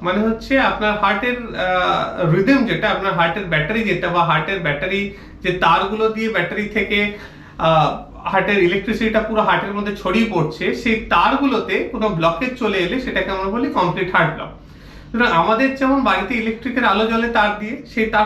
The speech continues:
কেটে গেলে কি হবে? ইলেকট্রিকের আলো বন্ধ হয়ে বাড়ি অন্ধকার হয়ে যাবে। ঠিক সেরকমই হার্টের ব্যাটারি থেকে, একটা ব্যাটারি থেকে হার্টের, ভগবান প্রদত্ত ব্যাটারি, সেই ব্যাটারিটা থেকে আমাদের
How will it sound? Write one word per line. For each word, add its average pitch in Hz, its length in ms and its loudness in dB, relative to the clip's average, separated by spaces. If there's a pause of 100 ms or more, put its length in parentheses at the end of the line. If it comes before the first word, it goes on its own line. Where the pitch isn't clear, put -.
(120)
কেটে 226 180 -4
গেলে 226 180 0
কি 214 180 -2
হবে? 139 180 2
ইলেকট্রিকের 202 440 -2
আলো 202 180 2
বন্ধ 196 300 0
হয়ে 262 240 0 (580)
বাড়ি 190 200 4
অন্ধকার 196 400 2
হয়ে 127 160 -2
যাবে। - 180 -12 (180)
ঠিক - 140 0
সেরকমই 277 600 2 (140)
হার্টের 240 440 2
ব্যাটারি 226 420 0
থেকে, 196 180 -4
একটা 202 200 -2
ব্যাটারি 202 300 0
থেকে 214 220 -2
হার্টের, 170 360 0
ভগবান 196 400 0
প্রদত্ত 185 360 -4
ব্যাটারি, 147 420 -2
সেই 208 180 -4
ব্যাটারিটা 214 440 0
থেকে 262 400 -2 (500)
আমাদের 196 260 2